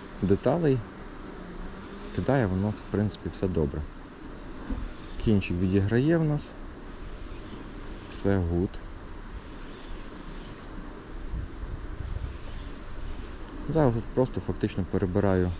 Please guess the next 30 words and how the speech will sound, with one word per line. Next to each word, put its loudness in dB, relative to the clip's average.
приманки, 6
ті, 2
що 0
використовував 4
раніше, 6
як 4
я 4
вже 2
і 2
сказав, 2
для 4
того, 6
щоб -2
знати, 4
що 0
в 4
нас 2
буде, 6
чи 4
буде 6
в 6
нас 4
цей -2
спінінг 4
працювати 2
по 2
якихось 2
щуках 0
осінню, 2
літом, 2